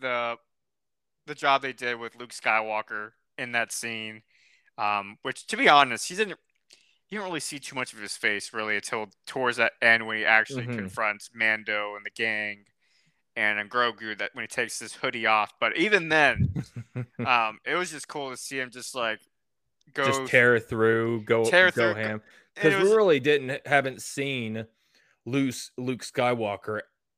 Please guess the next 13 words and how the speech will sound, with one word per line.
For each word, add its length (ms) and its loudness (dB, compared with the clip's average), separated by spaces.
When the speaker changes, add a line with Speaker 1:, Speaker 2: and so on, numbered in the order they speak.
Speaker 2:
like, 380 -4
as 360 6
Luke 280 -8
Skywalker 880 -6
in 140 -2
Speaker 1:
his 120 -6
prime. 460 4
Speaker 2:
in, 220 -2
in 160 0
his 220 -4
prime, 580 -6
exactly. 720 -6
So 500 -2